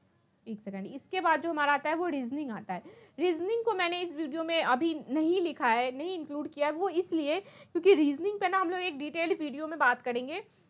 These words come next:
रीजनिंग के अंदर कौन से, कौन से टॉपिक बनते हैं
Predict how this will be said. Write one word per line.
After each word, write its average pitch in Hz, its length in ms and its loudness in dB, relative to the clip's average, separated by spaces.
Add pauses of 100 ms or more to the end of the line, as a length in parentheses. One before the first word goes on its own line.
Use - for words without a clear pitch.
(160)
रीजनिंग 302 340 -8
के 415 80 -4
अंदर 381 180 -2
कौन 339 260 2
से, 440 140 2
कौन 320 220 0
से 330 80 -4
टॉपिक 277 420 0
बनते 233 300 0
हैं 311 240 -6